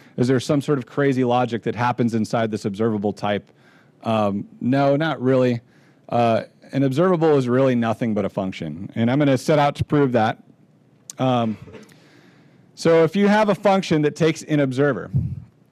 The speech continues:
and an observer, just so you know, is a plain object that, uh, has a next method on it, an error method on it, and a complete method on it. So you could pass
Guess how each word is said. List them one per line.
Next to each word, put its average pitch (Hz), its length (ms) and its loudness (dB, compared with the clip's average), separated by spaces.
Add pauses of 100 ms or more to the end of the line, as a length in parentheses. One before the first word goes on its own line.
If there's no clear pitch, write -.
(340)
and 143 100 2
an 151 60 2
observer, 165 400 2
just 151 200 -2
so 175 60 2
you 156 80 2
know, 143 200 4
is 127 80 2
a 127 60 0
plain 175 300 -2
object 123 580 -2
that, 110 240 0 (100)
uh, 104 260 -2
has 117 240 -2
a 113 60 -2
next 120 440 -4
method 120 340 -2
on 110 180 -2
it, 113 160 -2
an 107 140 -6
error 110 220 -2
method 107 300 -4
on 101 180 0
it, 101 100 -6
and 101 80 -6
a 101 40 -6
complete 113 340 -4
method 90 260 -6
on 82 120 -6
it. 120 100 -6
So 95 100 -8
you 92 40 -10
could 110 120 -8
pass 107 380 -2